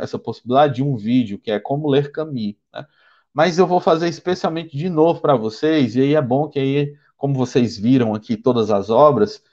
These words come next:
e já tem uma, uma breve noção de cada uma delas, né, que eu vou tentar es-, explicar pra vocês aqui, aí a gente consegue fazer uma coisa nesse sentido, né? Então,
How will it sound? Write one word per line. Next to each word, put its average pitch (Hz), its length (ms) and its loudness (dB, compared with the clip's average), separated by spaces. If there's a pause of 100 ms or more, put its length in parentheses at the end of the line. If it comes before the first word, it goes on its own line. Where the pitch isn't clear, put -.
(140)
e 104 140 -8
já 107 160 0
tem 120 240 -4
uma, 107 300 -2
uma 104 180 -4
breve 113 340 0
noção 107 380 -6
de 113 100 -14
cada 104 240 0
uma 98 220 -4
delas, 123 400 4
né, 135 240 -2 (300)
que - 40 -6
eu 104 60 -2
vou 104 140 -2
tentar 98 320 -2
es-, - 180 -12 (220)
explicar - 500 -2
pra - 140 -6
vocês 87 360 -8
aqui, 143 440 -8 (400)
aí 117 180 0
a 131 80 2
gente 143 260 -2
consegue 147 460 0
fazer 135 300 2
uma 143 100 0
coisa 143 240 2
nesse 147 300 -4
sentido, 120 580 -8
né? 139 300 -8
Então, 143 260 -12